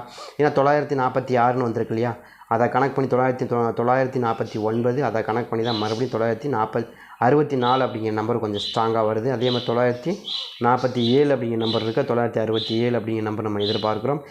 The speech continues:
இதுக்குள்ளேயே almost வந்து நமக்கு வின்னிங் வரக்கான வாய்ப்பு இருக்கிற மாதிரி தான் காமிக்குது. ட்ரை பண்ணி பாருங்க, உங்களுக்கு ஏதாவது மேட்ச் ஆகுதான்னு. அதே மாதிரி சி போர்டை பொறுத்த வரைக்கும், சி போர்டில் நம்ம ரொம்ப ஸ்ட்ராங் என்ன எதிர்பார்க்குறோம்னா எட்டாம் நம்பருக்கான சான்ஸ்.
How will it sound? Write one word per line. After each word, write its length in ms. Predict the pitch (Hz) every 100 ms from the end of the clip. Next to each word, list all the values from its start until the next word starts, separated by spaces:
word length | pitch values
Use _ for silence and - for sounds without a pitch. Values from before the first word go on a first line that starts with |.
| - -
இதுக்குள்ளேயே 360 | 127 147 147 170
almost 380 | 147 147 156 151
வந்து 220 | 147 135
நமக்கு 220 | 131 120 117
வின்னிங் 260 | 117 123
வரக்கான 320 | 117 113 117 107
வாய்ப்பு 240 | 107 107
இருக்கிற 200 | 113 107
மாதிரி 200 | 104 101
தான் 120 | 110
காமிக்குது. 380 | 104 104 107 120 185 - - -
ட்ரை 140 | - 110
பண்ணி 180 | 101 110 104
பாருங்க, 240 | 110 120
உங்களுக்கு 300 | 123 110 107
ஏதாவது 180 | 113 117
மேட்ச் 220 | 110 104 -
ஆகுதான்னு. 320 | 101 101 104
அதே 140 | 110 131
மாதிரி 200 | 120 143 - - -
சி 140 | - 151 165
போர்டை 160 | 156 139
பொறுத்த 180 | 127 127
வரைக்கும், 240 | 123 135
சி 80 | 135
போர்டில் 320 | 127 123 120 113
நம்ம 140 | 107
ரொம்ப 180 | 104 110
ஸ்ட்ராங் 260 | 110 107 107
என்ன 160 | 107 107
எதிர்பார்க்குறோம்னா 480 | 107 104 101 113
எட்டாம் 320 | 110 101 139 131
நம்பருக்கான 380 | 117 110 104 101
சான்ஸ். 320 | 104 104